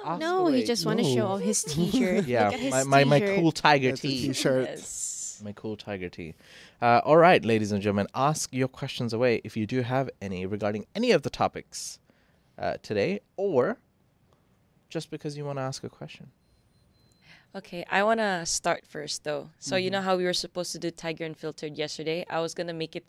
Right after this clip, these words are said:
Speaker 1: themed, right?
Speaker 2: Mm-hmm.
Speaker 1: So what holiday is coming up soon? Not holiday, but celebration.
Speaker 2: Valentine's?
Speaker 3: Valentine's?
Speaker 4: Valentine's?
Speaker 1: Yeah, yeah, yeah.
Speaker 2: Oh,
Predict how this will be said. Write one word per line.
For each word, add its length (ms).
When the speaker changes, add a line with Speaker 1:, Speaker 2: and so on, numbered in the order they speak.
Speaker 1:
themed, 380
right? 280
Speaker 2:
Mm-hmm. 200
Speaker 1:
So 280
what 320
holiday 500
is 140
coming 340
up 200
soon? 360
Not 160
holiday, 340
but 180
celebration. 600
Speaker 2:
Valentine's? 160
Speaker 3:
Valentine's? 480
Speaker 4:
Valentine's? 220
Speaker 1:
Yeah, 140
yeah, 200
yeah. 220
Speaker 2:
Oh, 100